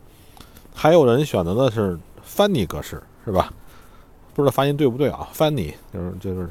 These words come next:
搞笑的那个，那个意思。<clears throat> 这个格式都是有选择的，就像我们做，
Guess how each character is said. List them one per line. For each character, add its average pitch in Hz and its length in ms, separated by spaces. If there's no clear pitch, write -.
搞 87 140
笑 147 180
的 107 100
那 95 120
个， 87 120
那 85 100
个 82 100
意 90 100
思。 87 160
<clears throat> - 80
这 233 100
个 202 100
格 135 240
式 135 360
都 214 180
是 151 200
有 143 180
选 85 380
择 85 200
的， 117 160
就 185 100
像 196 160
我 110 100
们 127 160
做， 127 440